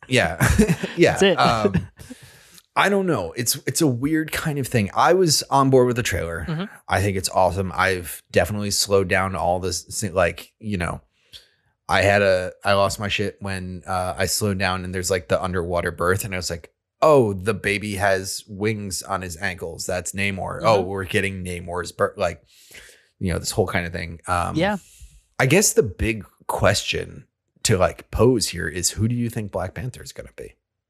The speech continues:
Speaker 1: It seems like they're doing a really, they're gonna be,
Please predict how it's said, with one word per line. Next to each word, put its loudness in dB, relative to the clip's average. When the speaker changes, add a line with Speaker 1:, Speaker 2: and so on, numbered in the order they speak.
Speaker 1:
It 2
seems 6
like 4
they're 4
doing 2
a 2
really, -2
they're 4
gonna 0
be, -4